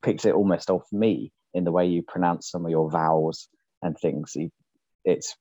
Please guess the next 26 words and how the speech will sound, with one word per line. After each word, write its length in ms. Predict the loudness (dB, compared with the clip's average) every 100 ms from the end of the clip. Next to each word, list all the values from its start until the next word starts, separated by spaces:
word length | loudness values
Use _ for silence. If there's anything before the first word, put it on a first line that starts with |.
| -4
what 160 | -2 2
we 80 | 0
would 100 | 0
call 260 | -2 -4 _ -4
proper 440 | -2 0 0 -2 -2
English. 520 | -4 -4 -6 -8 -20 _ _ -2
There 140 | 2
was 300 | 2 0 -4
something 600 | -2 -2 0 0 0 -2 -2
when 180 | 0 0 2
I 160 | 2 4
was 180 | 2 0
at 120 | -6
school, 600 | -10 0 2 2 -2 -10 _
when 160 | -2 2
I 160 | 2 2
was 140 | 0
being 260 | -2 -4 -4
taught 320 | -4 -4 -4 -6
English, 540 | -4 -2 -2 -6 -10 _ _ _ _
not 220 | 0 0 0
English 340 | -2 0 -2 0
language, 640 | 0 2 0 -4 -8 -10 -4
but 140 | -2
English 320 | 0 -2 0
literature 500 | 0 0 -2 -8 -8